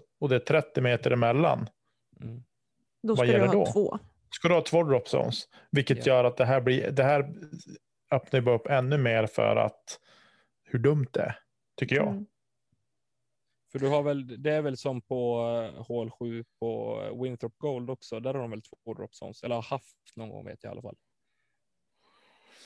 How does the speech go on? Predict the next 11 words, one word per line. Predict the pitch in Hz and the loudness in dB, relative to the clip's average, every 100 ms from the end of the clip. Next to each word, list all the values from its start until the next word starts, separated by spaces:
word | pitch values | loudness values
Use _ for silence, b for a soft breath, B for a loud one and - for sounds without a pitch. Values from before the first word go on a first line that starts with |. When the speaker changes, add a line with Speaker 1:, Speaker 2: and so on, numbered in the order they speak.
| b b b b b b b b b b b b _ - | b b b b b b b b b b b b _ -8
Speaker 2:
I | 120 | -2
bambu | 127 123 113 | 2 2 2
Speaker 3:
Gud, | 120 208 190 | 4 6 6
det | |
Speaker 2:
hålet. | 202 | 2
Speaker 3:
kommer | - 208 190 | 2 2 2
jag | |
inte | 190 185 | 2 2
ihåg | 202 208 190 | 2 4 4
i | 185 | 4
huvudet. | 208 185 185 - | 4 4 2 -2